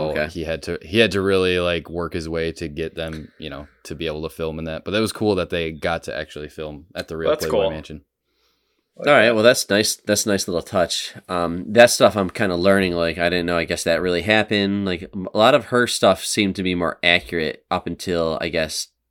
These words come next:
Speaker 1: the shift
Speaker 2: The end,
Speaker 1: into
Speaker 2: really.
Speaker 1: Tarantino
Speaker 2: Yeah.
Speaker 1: universe. But yeah.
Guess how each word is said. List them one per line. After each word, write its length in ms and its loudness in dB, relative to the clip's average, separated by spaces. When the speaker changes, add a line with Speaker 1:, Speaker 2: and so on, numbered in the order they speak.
Speaker 1:
the 340 -6
shift 380 4
Speaker 2:
The 80 2
end, 240 2
Speaker 1:
into 140 2
Speaker 2:
really. 100 4
Speaker 1:
Tarantino 220 4
Speaker 2:
Yeah. 180 2
Speaker 1:
universe. 320 -4
But 120 -4
yeah. 300 2